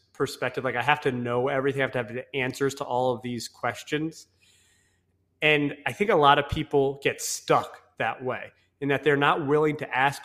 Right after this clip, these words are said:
for help or find mentorship because they're afraid of saying that they don't know something.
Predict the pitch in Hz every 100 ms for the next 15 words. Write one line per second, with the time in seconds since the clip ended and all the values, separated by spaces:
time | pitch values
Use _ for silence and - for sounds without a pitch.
0 | - 131 - 123 127 - - - _ _
1 | _ 143 127 - 139 143 147 127 123 127
2 | 147 143 - 170 - _ - 143 127 127
3 | 147 147 143 - 143 143 135 - 151 135
4 | 127 123 127 123 117 113 120 117 139 135
5 | 143 156